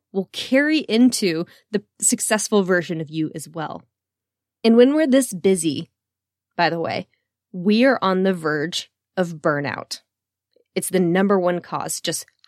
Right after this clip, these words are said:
hyperproductivity. So how is that energy helping you create a life of abundance? 'Cause we love to lie to ourselves and say, "Oh, but when I, you know, quote unquote, make it,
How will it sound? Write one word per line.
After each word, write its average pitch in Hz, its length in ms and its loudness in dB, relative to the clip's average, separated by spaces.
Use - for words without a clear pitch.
hyperproductivity. 185 1120 -2
So 214 200 2
how 233 280 4
is 359 100 4
that 349 180 4
energy 226 340 6
helping 185 500 -2
you 156 180 -8
create 208 800 -2
a 196 140 -2
life 175 480 -2
of 160 280 -6
abundance? - 800 -8
'Cause 208 120 0
we 247 140 4
love 262 460 0
to 285 120 -2
lie 220 340 2
to - 120 -4
ourselves 170 380 0
and 208 100 0
say, 190 240 -2
"Oh, 254 240 6
but 196 160 0
when 220 140 2
I, 214 140 2
you 196 180 0
know, 180 120 0
quote 214 220 2
unquote, 202 300 -2
make 196 440 0
it, 156 380 -6